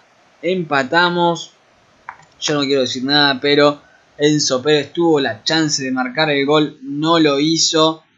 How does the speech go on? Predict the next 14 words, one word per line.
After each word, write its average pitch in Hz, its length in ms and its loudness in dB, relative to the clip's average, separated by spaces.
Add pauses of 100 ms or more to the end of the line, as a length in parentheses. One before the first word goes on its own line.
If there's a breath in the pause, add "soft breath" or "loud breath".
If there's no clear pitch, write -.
(140)
Y 127 120 -2
ahora 143 340 2
estamos 143 480 -4
bastante 147 720 -2
complicados 156 1080 0
porque 165 300 0
encima 165 360 0
está 165 200 -2
la 170 140 2
pantalla 147 520 -4
negro 165 420 -2
nuevamente. 170 1000 0
Ya 165 220 0
es 160 220 -8